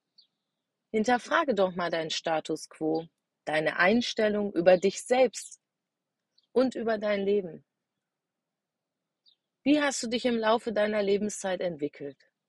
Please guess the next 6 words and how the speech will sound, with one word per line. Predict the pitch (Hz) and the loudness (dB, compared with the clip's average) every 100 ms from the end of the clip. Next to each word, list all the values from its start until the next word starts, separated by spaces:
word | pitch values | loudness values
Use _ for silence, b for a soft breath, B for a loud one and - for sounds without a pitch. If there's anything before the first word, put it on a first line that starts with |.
| _ _ _ _ _ _ _ _ _ _ | _ _ _ _ _ _ _ _ _ _
Zu | - 185 | -4 2
welcher | 233 254 254 | 2 2 0
Person | 254 220 254 311 311 | 0 0 -2 -2 -4
bist | 190 - | -6 -6
du | 156 | -4
geworden? | 151 143 143 151 156 | -4 -4 -4 -4 -8